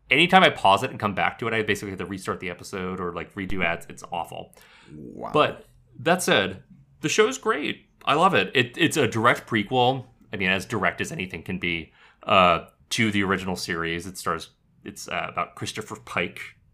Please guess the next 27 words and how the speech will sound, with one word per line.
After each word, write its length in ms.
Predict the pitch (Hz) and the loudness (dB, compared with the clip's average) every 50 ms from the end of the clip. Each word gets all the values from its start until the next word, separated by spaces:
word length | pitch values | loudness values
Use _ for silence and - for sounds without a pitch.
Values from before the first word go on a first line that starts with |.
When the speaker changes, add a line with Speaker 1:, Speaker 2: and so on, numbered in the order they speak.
| _ _ _ _ _ _ | _ _ _ _ _ _
Speaker 1:
Captain 300 | - 110 104 - 95 90 | -8 -8 -8 -8 -10 -12
Kirk's 340 | - - 92 90 - - - | -8 -6 -6 -6 -6 -8 -10
predecessor. 800 | - 87 82 78 87 - - 90 - - - 92 90 92 95 - _ _ _ _ _ - _ _ _ _ - | -8 -8 -8 -8 -10 -10 -8 -10 -10 -8 -12 -10 -10 -10 -10 -12 _ _ _ _ _ -20 _ _ _ _ -6
And 340 | - 117 127 127 - - - | -2 0 0 0 0 -2 -4
it's 120 | - 117 | -8 -8
Speaker 2:
Mm-hmm. 40 | - | -4
Speaker 1:
great. 300 | - 151 156 117 - - _ _ _ _ _ | -2 -2 -2 -2 -4 -6 _ _ _ _ _
Scratches 600 | - - - 113 95 95 - 107 101 87 - - - | -18 -12 -6 -6 -6 -6 -6 -8 -10 -10 -12 -14 -10
a 140 | - 90 - | -10 -8 -6
Star 180 | - - 101 | -4 -4 -4
Trek 240 | 101 - 117 110 - - | -4 -4 -8 -8 -8 -6
itch. 440 | 107 113 110 110 - - - _ _ _ - | -6 -4 -4 -6 -8 -12 -14 _ _ _ -12
It 120 | 92 - - - | -12 -12 -12 -12
looks 300 | - 104 113 113 - - | -8 -8 -8 -8 -8 -10
good. 500 | - - 123 113 113 104 104 104 101 - _ _ _ _ _ _ _ _ | -6 -4 0 2 2 2 2 0 -4 -8 _ _ _ _ _ _ _ _
Just 220 | - - 104 92 - _ _ _ - - | -18 -16 -16 -16 -16 _ _ _ -16 -6
been 160 | - 98 90 | -4 -4 -4
vibing 400 | 82 - - 95 101 - 120 110 | -4 0 2 2 2 2 0 -2
with 200 | 110 110 107 - | -2 -4 -4 -6
it. 60 | 98 | -10
It's 120 | 104 95 - | -12 -12 -10
great 300 | - - 107 110 107 - | -6 -2 -2 -2 -2 -4
comfort 360 | - 117 110 - 123 113 - | -6 -6 -6 -6 -8 -10 -8
food 240 | - - 117 110 101 | -6 -4 -4 -4 -4
T 200 | 107 107 104 95 | -2 -4 -2 -2
V. 340 | 90 92 82 80 80 80 - _ _ _ _ _ _ _ _ | -2 -4 -4 -4 -6 -10 -14 _ _ _ _ _ _ _ _
So, 760 | - - - 113 101 95 92 90 90 87 85 85 85 80 | -16 -8 -2 0 0 2 2 2 2 0 0 -2 -4 -8